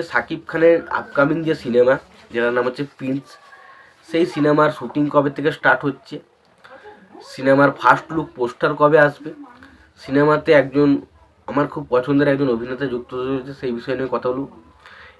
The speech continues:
এবং তার পাশাপাশি শাকিব খানের যে আপকামিং সিনেমাটা রি-, আপকামিং, শাকিব খানের রিসেন্ট টাইমে রিলিজ হওয়া একটা সিনেমা, যেটার নাম হচ্ছে অন্তরাত্মা, যে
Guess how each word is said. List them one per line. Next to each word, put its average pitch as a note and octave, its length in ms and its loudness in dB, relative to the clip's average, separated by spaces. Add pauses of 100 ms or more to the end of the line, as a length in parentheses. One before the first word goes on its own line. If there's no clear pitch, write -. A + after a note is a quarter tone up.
এবং E3+ 120 4 (200)
তার D3+ 180 8 (100)
পাশাপাশি C3+ 500 -2 (1200)
শাকিব D3+ 340 -6
খানের E3 280 6
যে D#3+ 60 6 (100)
আপকামিং C#3+ 360 -2 (180)
সিনেমাটা C#3 360 2 (100)
রি-, A#2+ 180 -4 (120)
আপকামিং, A#2+ 320 -4 (380)
শাকিব B2 300 -10
খানের D3+ 220 0 (240)
রিসেন্ট C#3+ 320 -4
টাইমে C#3+ 280 2
রিলিজ B2 220 -2
হওয়া C3+ 140 6
একটা C3+ 160 -6
সিনেমা, B2 240 -2
যেটার A#2+ 180 -4
নাম B2 100 0
হচ্ছে - 140 -4 (140)
অন্তরাত্মা, A#2 680 -4 (1040)
যে A#2 80 -4